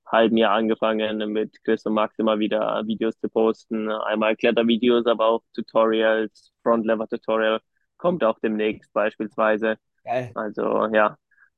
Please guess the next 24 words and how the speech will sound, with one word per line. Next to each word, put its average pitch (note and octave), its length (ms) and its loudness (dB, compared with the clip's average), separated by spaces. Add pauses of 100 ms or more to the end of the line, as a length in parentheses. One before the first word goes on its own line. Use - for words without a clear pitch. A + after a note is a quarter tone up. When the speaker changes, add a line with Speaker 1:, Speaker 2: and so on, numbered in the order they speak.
(140)
Speaker 1:
da G#2+ 140 4
lohnt A2+ 280 2
sich's A#2 140 -6
auch A2+ 140 2
immer A2+ 160 2
mal A2 100 -4
wieder A2 180 0
reinzuschauen. A#2 560 -2
Wir A2 100 -2
haben A2 120 -2
das A2 140 -10
versucht, A2 340 -6
immer G#2+ 200 0
auch A2 100 -2
ein G#2+ 80 -4
bisschen, G#2+ 260 -2
äh, G#2+ 200 -4
witzig A#2+ 460 -4
zu B2 120 -20
verpacken A#2 460 -2
und A2+ 100 -6
nicht A2 160 -8
so G#2+ 120 -8
trocken. G#2+ 360 -6